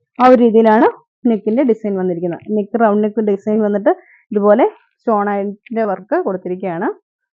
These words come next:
ഡോട്ട് ഡോട്ട് ആയിട്ട്. ഇങ്ങനെയാണ് ഇതിന്റെ ദുപ്പട്ട വരുന്നത്. ടു പോയിന്റ് ഫൈവ് മീറ്റർ ദുപ്പട്ട ലെങ്ത് ഉണ്ട്.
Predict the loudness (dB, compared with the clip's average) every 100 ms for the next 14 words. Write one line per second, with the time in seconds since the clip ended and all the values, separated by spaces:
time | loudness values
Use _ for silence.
0 | -2 0 0 -2 -4 -2 -4 -2 -4 -4
1 | _ _ _ _ _ _ _ -20 _ _
2 | -12 -10 -8 -8 -8 -8 _ _ _ -12
3 | -8 -6 -6 -6 -6 -6 -6 -12 -20 _
4 | -2 0 0 0 -2 0 -2 -4 -4 -4
5 | -2 -2 -2 -8 -6 -4 -2 0 0